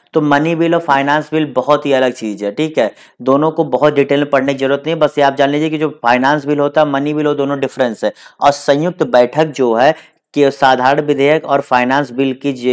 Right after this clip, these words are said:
स्थिति में ही बुलाई जा सकती है, ये भी very, very most important point है। एक वो कब बुलाई जा सकती है, एक ये कब नहीं बुलाई जा सकती, दोनों पॉइंट को आप अच्छे से समझ लें। उसका संसद के दोनों सदनों के बीच, अ, कितना अंतराल होना चाहिए? ये देखिए, एमसीक्यूज में ऐसे प्रश्न आ रहे हैं और काफ़ी लोग गलत भी कर रहे हैं, ठीक है।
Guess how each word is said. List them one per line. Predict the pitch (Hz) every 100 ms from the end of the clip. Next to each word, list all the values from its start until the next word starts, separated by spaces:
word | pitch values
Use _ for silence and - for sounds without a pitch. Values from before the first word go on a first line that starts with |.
| 123
स्थिति | 120 127 131
में | 131 123
ही | 120
बुलाई | 123 120 117 117
जा | 113
सकती | 110 101 107
है, | 104 - - -
ये | 120
भी | 139
very, | 127 131 143
very | 135 139 131
most | 127 127
important | 135 113 117 113 110
point | 107 104 98
है। | 98 - _ -
एक | 127 135
वो | 117 135 170
कब | - 123
बुलाई | 113 117 127
जा | 147
सकती | 147 151 165 160
है, | 127
एक | 127
ये | 160 165
कब | 151 143
नहीं | 127 127
बुलाई | 123 123 123
जा | 127
सकती, | 127 123 151
दोनों | 127 120 131
पॉइंट | 127 120 123
को |
आप | 127 120
अच्छे | 110 127
से |
समझ | - 107 95
लें। | 87 87 _ _ _ - - - -
उसका | 127 170
संसद | 165 143 135 165 165
के | 165
दोनों | 131 131 151
सदनों | 151 139 139
के | 147 147
बीच, | 139 151
अ, | 151 - -
कितना | 120 123 - 135 147 147 143 139 -
अंतराल | 131 131 135 143
होना | 135 143
चाहिए? | 143 147 151
ये |
देखिए, | 143 139 143
एमसीक्यूज | 135 147 143 156
में | 147 139
ऐसे | 147
प्रश्न | 147 143 143
आ | 139 135
रहे | 123 104
हैं |
और | 104
काफ़ी | 117 123 123 143
लोग | 143
गलत | 127 135
भी | 120 120
कर | 110 107
रहे |
हैं, | 113
ठीक | 143 147
है। | 127